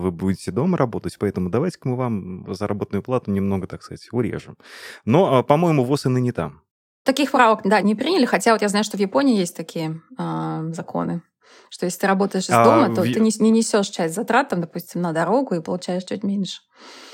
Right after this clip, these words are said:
Speaker 2: У нас в России нет
Speaker 1: А в
Speaker 2: такого, да.
Speaker 1: Европе, между тем, даже оплачивают время, которое ты проводишь, э,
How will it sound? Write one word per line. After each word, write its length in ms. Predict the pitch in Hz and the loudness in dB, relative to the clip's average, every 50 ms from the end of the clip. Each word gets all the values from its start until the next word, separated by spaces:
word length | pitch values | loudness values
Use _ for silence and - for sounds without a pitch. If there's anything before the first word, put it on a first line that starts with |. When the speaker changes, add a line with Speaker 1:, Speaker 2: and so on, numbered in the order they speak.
| - _ - | -18 _ 0
Speaker 2:
У 40 | - | 2
нас 180 | 208 233 247 - | 2 4 4 4
в 20 | |
России 220 | 247 233 - - 254 | 2 2 2 2 2
нет 160 | 220 185 170 | 2 4 4
Speaker 1:
А 60 | 123 | 4
в 0 | 127 110 | 4 4
Speaker 2:
такого, 100 | 123 131 | 4 4
да. 80 | 135 | 4
Speaker 1:
Европе, 240 | 143 180 190 190 170 | 4 4 4 4 4
между 260 | 139 127 127 123 - | 2 2 2 0 0
тем, 240 | - 156 165 165 147 | 0 2 2 2 4
даже 240 | 127 139 139 127 160 | 4 4 6 6 4
оплачивают 640 | 151 - - 147 139 139 127 - 147 135 135 135 117 | 4 4 4 2 2 2 0 -2 -2 0 0 -2 -2
время, 420 | 104 101 143 160 185 175 135 113 | 0 2 2 2 4 4 2 2
которое 320 | - 117 107 - 117 117 104 | 2 2 0 0 0 -2 0
ты 120 | - 110 | -2 -2
проводишь, 540 | - 113 113 110 113 110 101 101 95 - - | 0 2 2 2 2 2 2 0 -2 -2 -4
э, 400 | - - 98 98 98 98 98 101 | -4 -2 -2 0 0 0 0 0